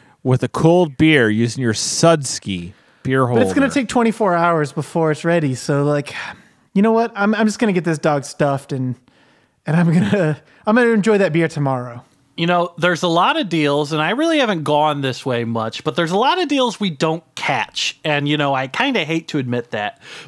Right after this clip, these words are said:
Speaker 3: But there's this whole place, and there's this whole thing called the dark web, right? Unindexed kind of internet. And
Speaker 1: They had some great products on there at
Speaker 3: They
Speaker 1: the
Speaker 3: have some
Speaker 1: time.
Speaker 3: great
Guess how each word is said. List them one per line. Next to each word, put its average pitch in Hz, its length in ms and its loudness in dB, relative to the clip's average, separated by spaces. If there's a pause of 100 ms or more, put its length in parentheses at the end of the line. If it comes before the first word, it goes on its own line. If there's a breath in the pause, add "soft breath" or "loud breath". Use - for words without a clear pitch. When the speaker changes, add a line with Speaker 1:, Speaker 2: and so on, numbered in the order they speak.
Speaker 3:
But 170 120 -2
there's 180 180 0
this 185 180 -4
whole 320 260 2
place, 185 480 -2
and 156 100 -2
there's 143 220 -2
this 131 100 -4
whole 247 240 2
thing 151 560 -2 (320 soft breath)
called 156 280 -2
the 135 60 -2
dark 135 420 -2
web, 117 260 -4 (340)
right? 143 300 -2 (1120 loud breath)
Unindexed 208 1080 0
kind 151 300 -2
of 135 140 -2
internet. 123 640 -2
And 139 240 0
Speaker 1:
They 160 40 6
had 165 200 2
some 147 160 -4
great 135 240 -2
products 127 460 -4
on 101 120 -14
there 95 100 -16
at 170 60 -8
Speaker 3:
They 180 80 2
Speaker 1:
the 196 60 0
Speaker 3:
have 226 180 -2
some 185 140 -4
Speaker 1:
time. 147 60 -8
Speaker 3:
great 208 520 -4